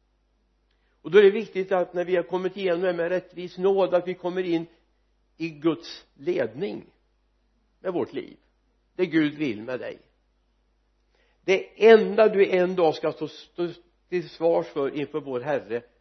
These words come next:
det är om du har varit där Gud vill att du ska vara. Gud kommer inte kräva att du ska bli en ny Billy Graham. Gud kommer inte kräva att du ska bli en Mandela.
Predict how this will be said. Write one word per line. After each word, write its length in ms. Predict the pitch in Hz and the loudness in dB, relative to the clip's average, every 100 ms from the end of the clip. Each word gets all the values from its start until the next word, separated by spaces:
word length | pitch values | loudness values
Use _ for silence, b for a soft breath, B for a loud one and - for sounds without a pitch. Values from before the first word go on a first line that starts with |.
| _ _ _ | _ _ _
det 140 | 139 | -4
är 60 | 127 | -4
om 100 | 113 | -4
du 80 | |
har 60 | 127 | -8
varit 280 | 131 101 - | -8 -8 -10
där 80 | 107 | -12
Gud 360 | 107 87 101 | -10 -14 -14
vill 180 | - - - - | -16 -16 -18 -20
att 120 | - | -20
du 100 | 90 | -20
ska 160 | - | -20
vara. 140 | - - _ _ _ _ _ _ _ _ _ _ _ _ _ _ | -20 -20 _ _ _ _ _ _ _ _ _ _ _ _ _ _
Gud 400 | 143 151 214 - | -10 -6 -6 -6
kommer 360 | - 190 175 190 | -2 0 0 -2
inte 280 | 214 - 151 | -4 -6 -8
kräva 560 | - 175 180 139 131 | -8 -2 2 2 0
att 120 | 147 | -2
du 120 | 147 135 | -6 -8
ska 200 | - 156 | -4 -4
bli 240 | 135 135 | -4 -6
en 100 | 143 | -4
ny 140 | 123 | -6
Billy 300 | 104 127 117 | -8 -10 -8
Graham. 420 | 120 120 92 101 104 _ _ _ _ _ | -6 -6 -6 -12 -14 _ _ _ _ _
Gud 320 | 131 214 - | -6 -6 -4
kommer 300 | 185 175 185 | 0 2 2
inte 260 | 214 202 170 | -2 -2 -4
kräva 600 | 180 190 156 135 139 B B | 0 2 4 2 0 B B
att 200 | - 156 | -2 -2
du 120 | 160 156 | -2 -4
ska 220 | - 165 | 0 0
bli 340 | 151 147 147 | 0 -2 -2
en 360 | 147 143 143 135 - _ _ _ _ _ _ _ _ _ _ _ _ _ _ _ | -2 -2 -2 -6 -14 _ _ _ _ _ _ _ _ _ _ _ _ _ _ _
Mandela. 680 | - 143 135 123 107 107 90 | -2 0 0 -2 -2 -6 -10